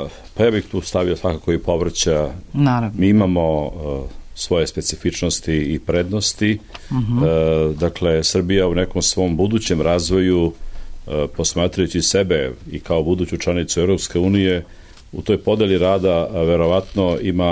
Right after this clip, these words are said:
Speaker 1: a, konkurentnost, a, upravo kod ove proizvodnje. E, i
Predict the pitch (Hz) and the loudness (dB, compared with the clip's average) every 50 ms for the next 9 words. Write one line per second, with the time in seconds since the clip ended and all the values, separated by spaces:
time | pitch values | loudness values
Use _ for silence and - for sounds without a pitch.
0 | 85 80 67 - - 80 80 78 - - 85 85 - - 87 82 90 92 90 - | 0 0 -2 -4 -4 -4 -4 -4 -4 -4 -4 -4 -2 -2 0 0 0 0 -2 -6
1 | - - 92 92 87 - - - - - 90 87 85 82 65 87 95 92 101 98 | -4 -2 0 0 0 0 -2 -4 -2 -2 0 2 2 2 2 0 0 0 2 2
2 | 95 90 - - 92 85 92 92 90 78 - - 82 76 71 69 76 76 76 71 | 2 2 2 0 2 2 2 2 2 2 0 -2 -2 -2 -2 -2 -2 -2 -2 -2
3 | 65 71 69 65 64 - - - - - - - - - - - - 78 76 71 | -4 -6 -8 -8 -10 -12 -16 -20 -20 -20 -20 -20 -20 -20 -14 -8 -4 -2 -2 0
4 | 73 71 69 78 82 80 78 78 76 | 0 0 0 0 0 0 0 0 0